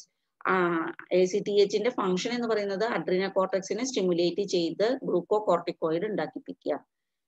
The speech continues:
അതുപോലെ gonadotropins, ഗൊണാഡുകളെ സ്റ്റിമുലേറ്റ് ചെയ്യിക്കുന്ന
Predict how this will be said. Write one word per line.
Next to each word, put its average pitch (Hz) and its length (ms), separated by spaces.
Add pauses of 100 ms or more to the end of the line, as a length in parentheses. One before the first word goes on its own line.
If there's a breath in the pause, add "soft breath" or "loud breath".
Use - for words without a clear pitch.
(380)
അതുപോലെ 165 440
gonadotropins, 208 1400 (320)
ഗൊണാഡുകളെ 202 960
സ്റ്റിമുലേറ്റ് 190 600
ചെയ്യിക്കുന്ന 180 840